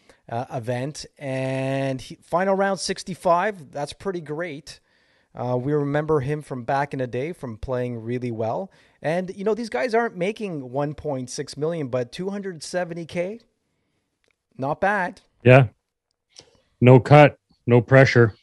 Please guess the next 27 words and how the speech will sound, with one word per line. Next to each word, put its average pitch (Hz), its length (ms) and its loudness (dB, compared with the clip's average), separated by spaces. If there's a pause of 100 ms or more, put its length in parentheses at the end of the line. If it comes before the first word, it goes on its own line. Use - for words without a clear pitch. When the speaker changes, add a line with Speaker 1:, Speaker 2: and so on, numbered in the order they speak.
(540)
Speaker 2:
So, 110 520 10
I, 110 240 4 (100)
I 123 60 8
mean, 117 140 6
obviously 113 360 4
there 110 200 6
is, 107 280 2 (180)
uh, 101 240 0
tournament 110 360 4
pressure, 113 480 0 (640)
but 101 260 2 (140)
nothing 110 240 6
these 110 180 4
guys 107 400 6
aren't 104 220 2
used 110 240 4
to. 104 160 4
Like, 101 200 2
look 123 120 4
at 117 80 8
this 107 180 4
leaderboard. 104 580 2
Flesch, 110 360 4
Harrington, 107 600 2
Toms, 107 480 4
Couples, 104 460 4
Els. 104 500 4